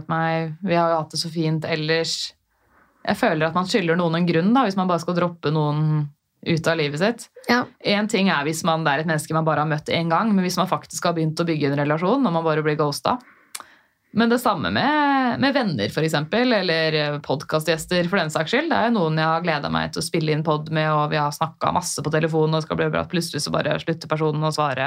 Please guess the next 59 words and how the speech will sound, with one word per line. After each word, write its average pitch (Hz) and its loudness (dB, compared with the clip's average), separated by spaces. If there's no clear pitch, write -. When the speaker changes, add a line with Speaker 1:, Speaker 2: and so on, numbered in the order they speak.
Speaker 1:
og 156 0
legger 160 -4
på 151 -2
når 151 0
du - 0
ringer, 143 -2
og 156 -4
det - -12
er - -8
sånn, - -8
"What - -4
the 427 -4
fuck?" 440 -4
Speaker 2:
Ja, 254 2
hva 285 4
tror 262 4
du - 4
det 277 2
handler 226 4
om? 302 2
Eller 285 4
hva, 262 4
altså, 262 2
du 262 2
sa 254 2
noe 254 4
om 226 4
at 226 0
det 247 2
handler 208 4
om 208 4
den 214 4
følelsen 233 2
av 208 2
å 208 0
bli 233 2
avvist, 226 0
da. 285 4
Men 277 6
hva 269 2
tror 262 2
du 247 4
det 254 2
handler 220 4
om 214 4
fra, 220 0
fra 220 0
andre 208 2
folk 208 -4
sin 214 0
side, 226 0
da? 349 4
Vi 277 4
skal 269 -2
prøve 262 2
å 247 -2
se 220 0
det - -6
fra 214 0